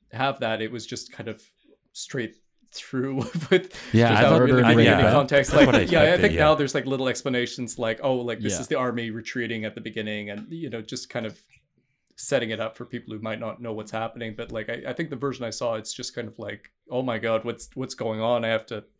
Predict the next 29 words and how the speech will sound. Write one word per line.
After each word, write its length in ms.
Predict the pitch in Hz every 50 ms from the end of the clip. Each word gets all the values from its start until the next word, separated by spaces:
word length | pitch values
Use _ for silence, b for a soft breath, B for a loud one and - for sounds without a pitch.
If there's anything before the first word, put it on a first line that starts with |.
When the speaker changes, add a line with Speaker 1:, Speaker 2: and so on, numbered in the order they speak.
| _ _ _ _ _ _ _ _ _ _ _ _ _ _ _ _ -
Speaker 3:
Oh, 260 | 113 110 104 98 104
Speaker 1:
you 120 | 185 151 123
know, 100 | 117 104
Speaker 3:
God. 100 | 90 -
Speaker 1:
kind 120 | 127 123
of 60 | 117
make 160 | 117 113 110
sense 220 | - - 127 113 -
of 100 | 127 117
it 40 | 113
just 220 | - 113 - -
through 160 | - 123 110
the 180 | 107 101 - 113
context 560 | - - 120 117 110 - 127 113 - - -
at 160 | 127 - _
first. 380 | - 117 117 110 - - - _ _ _ _ _ _ _ _ _ _ _ _ _ _ _ _ _ _ _ _ _ -
Speaker 3:
D-, 200 | 151 143 120 123 -
d-, 140 | - 156 151
this 180 | 135 156 160 -
is 100 | 208 175
how 180 | 175 180 185 170
you 160 | 156 143 131
know 340 | 123 123 123 127 123 123 110
the 120 | 107 110
movie's, 520 | 107 110 117 113 104 113 107 101 95 101 - -
like, 220 | 92 95 85 82
super 500 | - - - - - 123 113 98 - 95
fucked 340 | - - 90 80 - - -
up. 220 | 78 69 - _